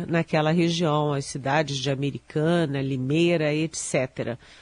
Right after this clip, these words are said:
Ou seja, é, a coisa tá feia e vem aí lockdown. Os governadores estão sendo obrigados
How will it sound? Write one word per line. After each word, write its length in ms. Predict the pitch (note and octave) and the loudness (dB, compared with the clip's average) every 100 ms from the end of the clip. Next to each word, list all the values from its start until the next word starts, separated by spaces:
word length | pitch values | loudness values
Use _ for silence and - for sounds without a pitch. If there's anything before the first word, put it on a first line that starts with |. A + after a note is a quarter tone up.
| - | -10
Ou 100 | D#3+ | -8
seja, 500 | D#3 D3+ C#3 C3 C3+ - | -6 -4 -4 -6 -8 -6
é, 360 | D3+ C#3+ C3+ - | -4 -2 -4 -4
a 100 | C#3 | -6
coisa 340 | - E3 D#3 | -2 -2 -2
tá 120 | - | -4
feia 580 | C#3+ - G3 G3+ G3+ G3 - | -6 0 4 4 2 0 -4
e 340 | E3+ E3+ F#3+ | -4 -2 -6
vem 320 | G3 D#3+ D3+ D#3+ | -4 -4 -2 -2
aí 220 | D3 D#3 | 0 0
lockdown. 680 | D#3+ E3+ F3+ D#3+ C#3+ A#2 A#2+ - - - | 4 2 2 -2 0 -2 -4 -12 -20 -6
Os 220 | G3+ G#3+ | 0 0
governadores 640 | G3 G#3+ A3 G3+ F3 G3 G3+ | 2 4 4 2 2 0 0
estão 240 | - F#3 | -2 -2
sendo 340 | - F#3 F3+ F3+ | 0 0 2 4
obrigados 1040 | F#3+ F#3 F3+ C3+ D#3+ E3+ E3 C#3 C#3+ | 4 4 0 2 4 6 4 0 -6